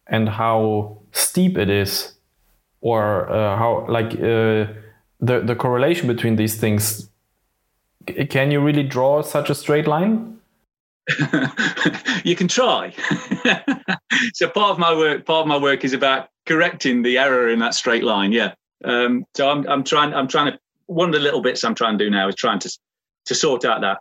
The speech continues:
Speaker 2: So there was, there were some problems with the source data. Um, and so, uh, uh, yeah, I'll do, I won't dig that rabbit hole now. But yes, the, the line is tricky,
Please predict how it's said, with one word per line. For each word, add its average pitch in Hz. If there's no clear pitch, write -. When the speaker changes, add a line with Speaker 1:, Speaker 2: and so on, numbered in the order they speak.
Speaker 2:
So 107
there 113
was, 120
there 135
were 123
some 180
problems 139
with 120
the 120
source 120
data. 95
Um, 95
and 98
so, 98
uh, 95
uh, -
yeah, 95
I'll 135
do, 160
I 160
won't 165
dig 135
that 127
rabbit 117
hole 110
now. 87
But -
yes, 113
the, 123
the 131
line 160
is 160
tricky, 104